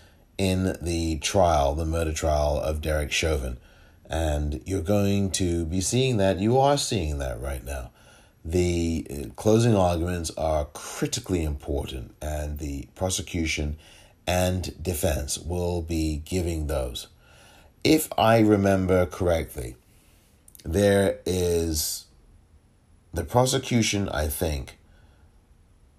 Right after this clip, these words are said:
Oh, God, do they go first? I don't remember in a closing argument. See, it's been so long since I interned in the,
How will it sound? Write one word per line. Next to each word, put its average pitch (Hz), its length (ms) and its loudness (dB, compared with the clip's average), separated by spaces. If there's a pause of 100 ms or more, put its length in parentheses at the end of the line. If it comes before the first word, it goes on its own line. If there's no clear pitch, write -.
(1300)
Oh, - 400 -14
God, - 260 -8
do - 80 -8
they 117 200 0
go 165 180 0
first? 143 560 -4 (800)
I 110 120 10
don't 107 220 6
remember 73 560 -2
in 78 140 -4
a 71 60 -4
closing 78 420 -2
argument. 73 460 -4
See, 110 240 2
it's - 200 -2
been 78 200 -4
so 82 240 -2
long 67 400 -4 (360)
since 73 240 -4
I 71 140 -2 (100)
interned 78 640 -6
in 76 260 -6
the, 73 240 -8